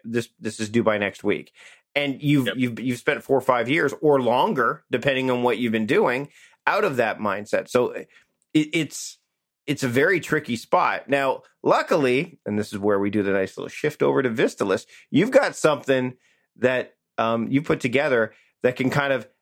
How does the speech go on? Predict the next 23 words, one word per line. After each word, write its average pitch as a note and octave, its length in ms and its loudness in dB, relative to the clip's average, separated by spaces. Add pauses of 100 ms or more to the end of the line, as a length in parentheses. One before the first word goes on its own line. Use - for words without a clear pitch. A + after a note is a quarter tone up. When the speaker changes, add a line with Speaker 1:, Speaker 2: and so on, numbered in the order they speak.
(160)
Speaker 1:
balance B2+ 640 -2
that, G#2+ 360 -2 (500)
that A2+ 180 0
idea A2+ 420 0
of - 360 0 (180)
urgency B2 920 0 (280)
versus A#2 480 0
importance G#2+ 600 -2
in G2 60 0
a F#2 100 2
lot F2+ 240 2
of F#2 80 -2
ways F2 260 -4
with G2 200 -4
Vistalist. G2 520 -2
Can C#3+ 120 -2
you F#3+ 80 0
talk F#3 300 -2
a D3+ 60 0
little B2+ 320 0
bit C3 160 2
about B2+ 300 0
it? C3 100 0